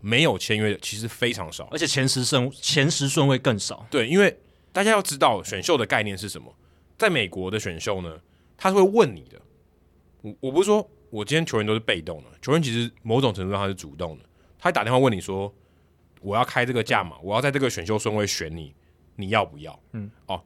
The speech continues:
Speaker 1: 今天选秀状元他不一定是拿最多钱的，
Speaker 2: 是。
Speaker 1: 今年也，也不是。所以你会知道说他开给你个价码，你要不要答应？
Speaker 2: 对。
Speaker 1: 如果你不答应，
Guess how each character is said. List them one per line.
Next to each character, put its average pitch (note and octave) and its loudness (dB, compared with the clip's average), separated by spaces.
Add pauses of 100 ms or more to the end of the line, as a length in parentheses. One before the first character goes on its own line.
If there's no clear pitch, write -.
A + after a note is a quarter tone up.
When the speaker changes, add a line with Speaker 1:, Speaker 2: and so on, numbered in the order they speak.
(120)
Speaker 1:
今 F3 0
天 G3+ 4
选 G#2 -2
秀 C#3+ 2
状 A#2 0
元 D2+ -10 (220)
他 D3+ -2
不 D3 -4
一 B2+ -2
定 B2 -2
是 A2+ -6
拿 F2 -2
最 G2+ -4
多 E2 -8
钱 - -14
的， - -20
Speaker 2:
是。 - -16
Speaker 1:
今 C#3 2
年 B2+ 2
也， F2+ -6 (180)
也 G2+ -10
不 - -16
是。 E2 -12 (640)
所 G3 4
以 G3+ 6
你 A2+ -4
会 D#3 2
知 B2+ -4
道 C3+ 4
说 A#2 0 (140)
他 C#3 -6
开 D3+ 0
给 C#3 2
你 A2 -2
个 G2 -8
价 F#2+ 0
码， D#2+ -12 (160)
你 G#2 -6
要 G#2 2
不 G#2+ -2
要 A2 0
答 F#2 -4
应？ E2+ -10 (160)
Speaker 2:
对。 G#2+ -10 (100)
Speaker 1:
如 - -
果 G3 6
你 F3 2
不 D#3+ -2
答 C#3 2
应， G#2+ -4